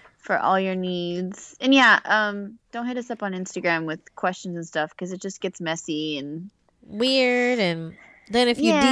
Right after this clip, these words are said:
Speaker 2: D M us, we're gonna add other people so then they can help us because
Speaker 1: Yeah.
Speaker 2: we don't
Speaker 1: Feel free to comment and all that stuff, but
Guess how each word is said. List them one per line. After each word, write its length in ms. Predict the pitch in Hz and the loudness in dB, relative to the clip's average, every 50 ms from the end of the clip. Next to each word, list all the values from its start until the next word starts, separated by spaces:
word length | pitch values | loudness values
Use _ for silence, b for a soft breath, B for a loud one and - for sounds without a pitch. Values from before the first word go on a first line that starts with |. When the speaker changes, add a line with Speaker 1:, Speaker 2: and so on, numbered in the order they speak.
| 262 254 | 8 8
Speaker 2:
D 60 | 247 247 | 8 8
M 140 | 254 262 254 | 6 6 6
us, 340 | 240 240 240 247 - - - | 6 6 6 4 2 0 -2
we're 80 | 226 | -2
gonna 240 | 233 240 233 196 - - - | 0 0 0 0 -2 -2 2
add 260 | 190 208 214 220 - | 2 4 4 4 4
other 280 | - 208 214 220 208 | 2 0 0 0 -2
people 500 | 220 - - 233 226 220 - 214 214 220 | -4 -4 -8 -10 -8 -6 -2 0 0 0
so 240 | 220 - - 196 196 | 0 0 -2 -2 0
then 240 | 185 196 190 185 185 | 0 0 0 0 0
they 160 | 190 202 214 | 0 0 0
can 140 | 214 233 233 | 0 2 4
help 320 | 254 269 247 254 240 233 | 6 8 8 8 8 6
us 260 | 233 233 240 247 269 285 | 6 6 6 6 4 0
because 400 | 277 269 - - 240 196 180 190 | -8 -6 -2 0 2 2 2 4
Speaker 1:
Yeah. 300 | 185 190 156 127 147 208 | 4 6 8 8 8 6
Speaker 2:
we 80 | 190 | 6
don't 120 | 180 - - _ b b b b b b b b b b b b b b b _ - | 4 0 -4 _ b b b b b b b b b b b b b b b _ 2
Speaker 1:
Feel 140 | 392 466 403 | 2 2 2
free 140 | 392 359 302 | 2 -2 -2
to 120 | 254 240 | -2 -2
comment 380 | - - 240 240 269 277 262 214 | -2 0 0 0 2 0 -2 -4
and 100 | 180 202 | -4 -4
all 80 | 196 185 | -2 -2
that 180 | 185 202 208 | -2 -2 -4
stuff, 320 | - - 185 175 185 - _ | -4 -6 -4 -4 -6 -6 _
but 260 | - 190 180 165 - | -4 -2 -2 -2 -4